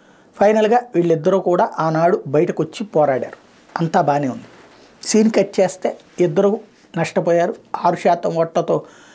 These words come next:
పవన్ కళ్యాణ్, అదే సందర్భంలో నలభై శాతం ఓట్లతో చంద్రబాబు నాయుడు ప్రతిపక్షంలో కూర్చోవాల్సి వచ్చింది. ఈ దఫా, ఆ, ఎందుకు ఆ రోజున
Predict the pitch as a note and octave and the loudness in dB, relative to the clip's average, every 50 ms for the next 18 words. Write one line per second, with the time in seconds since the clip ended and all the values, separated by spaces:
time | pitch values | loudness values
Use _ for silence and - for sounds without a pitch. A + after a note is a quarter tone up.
0 | - _ _ - - E3 E3+ F#3 F#3 F#3+ F#3 F#3 G3 G#3+ A#3 - - _ _ _ | -20 _ _ 0 2 2 2 2 2 0 0 2 0 -2 -4 -6 -12 _ _ _
1 | _ _ _ _ - F3+ F#3 G3 G3 G3 G3+ F3+ F3+ F3+ D#3+ F3 F3 F#3 A3 - | _ _ _ _ 0 2 4 4 4 2 0 0 0 -2 -2 -2 -2 -2 -2 -4
2 | - - _ _ _ _ _ _ _ _ _ _ _ _ - - - - C#3+ D#3+ | -6 -10 _ _ _ _ _ _ _ _ _ _ _ _ -20 -20 -10 -4 0 2
3 | E3+ F3+ F3+ G3 F#3+ F#3 G3 F3 F3 F3 F3+ E3+ D#3 D3 D#3 D3+ - - D3+ D#3 | 2 4 4 2 2 2 0 -2 -2 -2 -2 -2 0 0 -2 -2 -4 -6 -4 -2
4 | G3 A3 A3+ - - - F#3+ D#3+ D#3+ E3 E3 E3 D#3+ D3+ C#3+ C#3+ C#3 C#3+ D3 D#3+ | -2 -2 -2 -4 -6 -4 -2 0 0 0 2 2 2 2 2 0 -2 -2 -2 -4
5 | - - - - - F3 E3 D3 - G#3+ F#3+ - - - E3 D#3 E3+ F3 - D#3 | -4 -8 -12 -8 -4 -2 -2 0 0 -2 -4 -4 -4 -6 -4 -2 -2 -2 -2 -4
6 | D3+ - - D3 C3 B2 A#2+ - A#2 A2 - - - - - - - _ _ _ | -6 -4 -2 -2 -2 -2 -2 -6 -10 -16 -20 -20 -20 -20 -20 -20 -20 _ _ _
7 | _ _ _ _ _ _ - G#3+ A#3 A#3 A#3+ A#3+ A3+ A3+ F#3 D3+ D#3+ - - _ | _ _ _ _ _ _ 2 4 4 6 4 4 4 2 2 0 0 -2 -6 _
8 | _ _ _ _ _ _ _ _ _ _ _ _ _ _ - F#3+ F3 E3 D#3 D#3+ | _ _ _ _ _ _ _ _ _ _ _ _ _ _ -2 0 0 2 2 4
9 | F3+ G#3 A3 A3+ A#3+ A#3 C4+ B3+ G3 F#3 G3 G#3 G3 G#3 G3 G3+ G#3 G#3 | 4 4 6 4 4 4 4 4 4 4 4 4 2 2 0 -2 -6 -8